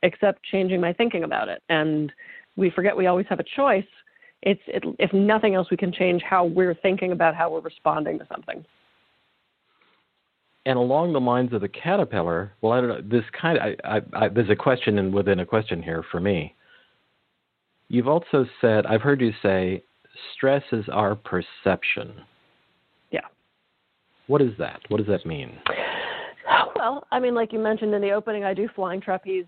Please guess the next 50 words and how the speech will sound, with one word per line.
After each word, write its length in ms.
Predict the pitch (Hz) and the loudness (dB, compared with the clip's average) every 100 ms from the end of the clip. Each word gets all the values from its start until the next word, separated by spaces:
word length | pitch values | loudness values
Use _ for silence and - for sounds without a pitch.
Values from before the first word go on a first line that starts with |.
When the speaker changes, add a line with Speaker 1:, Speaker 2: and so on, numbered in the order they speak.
| - | -8
Speaker 1:
for 120 | 175 - | -6 0
fun. 380 | 269 190 165 - | 0 0 -6 -6
To 60 | |
me, 140 | 202 208 | -2 2
that's 180 | 196 - | 0 -2
stress 220 | - 196 202 | -2 -2 -2
relieving. 720 | 180 170 202 233 185 160 160 165 _ _ _ - | -2 0 2 2 2 -2 -6 -10 _ _ _ 0
For 100 | 214 | 0
a 80 | |
lot 320 | 196 214 277 277 | 2 2 2 -2
of 80 | |
people, 320 | - 320 247 208 | -2 -2 -2 -4
the 140 | 202 | -2
thought 220 | 220 202 | 0 0
of 120 | 190 | -2
climbing 460 | - 208 208 214 202 | -6 0 0 2 -2
a 40 | |
twenty-foot 480 | 202 254 214 - 208 202 202 | -2 0 0 2 2 2 2
ladder 360 | 196 180 190 | 2 0 0
and 280 | - 196 190 - | -2 -4 -4 -2
standing 280 | 196 202 | 0 2
on 120 | 208 208 | 2 2
a 20 | |
little 180 | 220 277 | 0 0
platform 640 | 220 185 - 185 175 214 | 2 2 0 0 0 0
and 80 | 175 | 0
holding 300 | 190 190 190 | 0 2 2
onto 220 | 202 190 | 2 2
a 40 | |
very 380 | 175 190 - 202 | 2 2 2 2
heavy 260 | 233 202 214 | 2 0 0
bar 480 | 226 220 190 185 185 - - - | 2 2 2 -2 -6 -18 -20 -12
and 200 | 196 185 156 - | -10 -10 -12 -2
jumping 340 | 226 240 240 208 | 2 2 0 -2
off 200 | 202 214 | -4 -4
and 120 | 202 - | -10 -4
swinging 320 | 202 202 196 | -2 0 0
out 200 | 185 196 | 0 -2
and 80 | 160 | 0
doing 280 | 196 196 196 | 2 2 2
something, 200 | 196 185 | 2 2
I 20 | |
mean, 120 | 196 | 0
that's 140 | 180 170 - - | -2 -6 -14 -2
terrifying 580 | 285 359 370 - 175 165 | 2 4 4 4 2 2
for 140 | 185 | -4
so 120 | - 196 | -4 0
many 160 | 175 | 0
people. 400 | 180 151 - - - - - | 2 2 2 -4 -10 -18 -4
Just 200 | 185 262 | 0 0